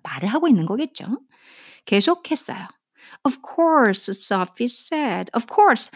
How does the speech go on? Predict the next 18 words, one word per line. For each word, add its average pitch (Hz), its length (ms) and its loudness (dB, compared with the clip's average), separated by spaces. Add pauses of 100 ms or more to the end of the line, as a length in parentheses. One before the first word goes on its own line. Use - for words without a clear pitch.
(120)
소피는 453 460 2
우선은 254 540 4
이렇게 202 220 -12
긍정적인 294 680 6
반응을 160 320 -4
계속 180 280 -2
넣어주고 165 360 0
있죠. 143 120 -12
추임새를. 233 540 -4 (480)
"Of - 120 -14 (120)
course, 427 420 0
음, 262 340 2
물론, 339 360 0
물론, 269 340 4
음, 233 340 2
음," 233 240 4
소피가 254 720 -4
말했어요. 180 500 -4